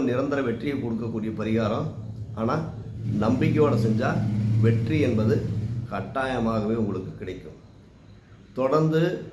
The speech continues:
ஒவ்வொரு மாசமும் நீங்க ஒரு கைப்பிடி அளவு கோதுமையை தண்ணியில ஊற வைங்க. ஊற வச்சுட்டு மறுநாள் அந்த கோதுமையை புறாக்களுக்கு உணவாக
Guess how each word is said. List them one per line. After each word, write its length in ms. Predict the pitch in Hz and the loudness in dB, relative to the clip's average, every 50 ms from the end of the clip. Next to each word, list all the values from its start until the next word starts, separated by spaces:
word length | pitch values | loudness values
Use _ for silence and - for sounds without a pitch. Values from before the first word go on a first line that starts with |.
| - - - - - - - - - - - 120 123 | -18 -20 -20 -20 -20 -20 -20 -20 -20 -18 -10 -6 -6
ஒவ்வொரு 320 | 123 127 135 147 156 147 139 127 127 | -4 -2 2 4 4 6 6 4 2
மாசமும் 480 | 127 127 123 135 127 127 139 160 160 - - - - - - - - - - - - - 113 | -2 -2 -4 -4 -4 -2 -2 -2 -2 -4 -8 -14 -18 -20 -20 -20 -20 -20 -20 -20 -16 -10 -6
நீங்க 180 | 113 120 113 120 139 170 202 - - - - - - - - - - - - - 113 120 | -4 -4 -2 0 -2 -2 -2 -6 -12 -14 -16 -16 -18 -18 -18 -18 -18 -16 -10 -6 -2 0
ஒரு 140 | 123 123 127 127 - - | 0 0 0 -2 -2 -2
கைப்பிடி 440 | 123 147 160 160 - 160 151 139 135 131 | 0 0 0 -2 -2 -2 0 2 2 2
அளவு 280 | 123 123 123 131 143 156 160 - - - - - 117 113 110 120 | 2 2 2 2 2 2 0 -2 -6 -12 -14 -10 -8 -6 -4 0
கோதுமையை 460 | 135 139 135 135 127 120 127 135 151 - - - - - - - - - - | 0 2 2 2 2 2 0 0 -2 -4 -6 -8 -12 -16 -18 -18 -16 -10 -6
தண்ணியில 280 | 107 117 127 127 123 120 113 113 | -4 -4 -2 -2 -2 -2 0 0
ஊற 120 | 120 120 123 | 0 0 2
வைங்க. 260 | 117 113 107 98 101 107 123 - - - - - - - - - - - - - - _ - - - 110 120 | 2 2 2 0 0 -4 -4 -6 -8 -14 -16 -20 -20 -20 -20 -20 -20 -20 -20 -20 -20 _ -20 -16 -10 -6 -2
ஊற 100 | 143 151 147 135 | 0 0 0 0
வச்சுட்டு 340 | 120 - 123 104 - 127 139 156 - - - - - - - - _ - - - 107 104 | 0 -2 -4 -4 -4 -2 -4 -4 -4 -6 -12 -18 -20 -20 -20 -20 _ -20 -12 -6 -2 0
மறுநாள் 480 | 110 120 120 131 143 151 151 156 160 156 160 - 117 | 2 2 2 2 4 4 4 4 2 0 -2 -4 -2
அந்த 140 | 113 113 113 107 101 110 | -2 0 0 0 0 -2
கோதுமையை 440 | 135 127 131 120 117 117 117 131 147 - - - - - - - - - - - - - - | -2 0 0 0 0 0 0 0 -2 -4 -8 -12 -16 -20 -20 -20 -20 -20 -20 -20 -20 -16 -10
புறாக்களுக்கு 760 | 113 123 143 151 160 160 156 156 131 123 113 - - 127 135 156 - 156 - - - - - - - 107 | -4 0 2 2 4 2 2 0 -2 -4 -4 -6 -4 -2 0 0 0 -2 -6 -12 -16 -18 -18 -12 -6 -4
உணவாக 460 | 117 123 127 131 123 120 117 110 | -2 0 2 2 2 2 2 0